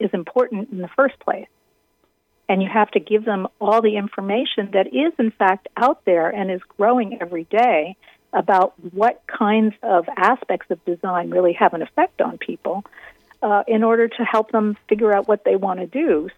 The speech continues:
So right now, big boxes are cheaper, but, you know, you can do an awful lot, uh, with a big box design if you just hire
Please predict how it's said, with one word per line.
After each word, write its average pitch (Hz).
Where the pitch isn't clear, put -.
So 226
right 247
now, 220
big 208
boxes 196
are 180
cheaper, 202
but, 196
you 247
know, 226
you 220
can 233
do 240
an 214
awful 240
lot, 202
uh, 202
with 208
a 190
big 226
box 214
design 208
if 190
you 196
just 208
hire 214